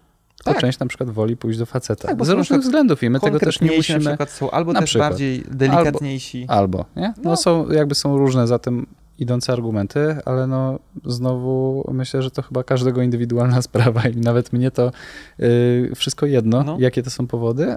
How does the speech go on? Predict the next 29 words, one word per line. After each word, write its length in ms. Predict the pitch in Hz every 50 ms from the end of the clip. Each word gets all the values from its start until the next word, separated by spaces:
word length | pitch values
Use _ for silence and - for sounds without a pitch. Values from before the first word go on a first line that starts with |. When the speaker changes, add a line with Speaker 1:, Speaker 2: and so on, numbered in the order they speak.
| - -
Speaker 1:
ale 240 | - 135 156 170 175
z 60 | 175
drugiej 220 | 156 151 160 156
strony, 540 | 160 - - 143 139 143 143 143 143 143 143 - 170
no 320 | 139 131 135 131 131 131 - - _ _ _ _ -
jakby 360 | - 139 135 127 127 131 127 - - _ - - - - - -
jest 340 | 131 135 131 127 - - - 123
za 120 | 123 123
tym 180 | - - 127 120
pewna 280 | 123 120 117 120 120 -
potrzeba. 440 | - 165 - - 117 110 139 208 262 - - - - - - - - - - - - - - - - _ _ _ - -
E, 520 | - 110 110 110 110 110 110 110 113 113 113 - - - - - -
a 140 | 127 127 135
dwa, 240 | 131 123 123 123
że 140 | 135 139 139
no 120 | 143 143 143
jednak, 480 | 135 131 127 131 131 131 135 - -
no, 120 | 123 123 127
ten 180 | - 131 127
dostęp 340 | 123 131 131 - 139 131 127
do 100 | 123 117
wiedzy 280 | 113 117 117 113 120 120
powinien 280 | 120 113 110 110 107 104
być 120 | 104 -
taki, 360 | - 104 - - 110 107 104 - - _ _ _ _ _ _ _ _ _ _ _ _
Speaker 2:
Tak, 180 | - 120 120 -
Speaker 1:
taki 140 | 143 131 110
Speaker 2:
no, 80 | 113
Speaker 1:
sam. 240 | 107 113 98 95 -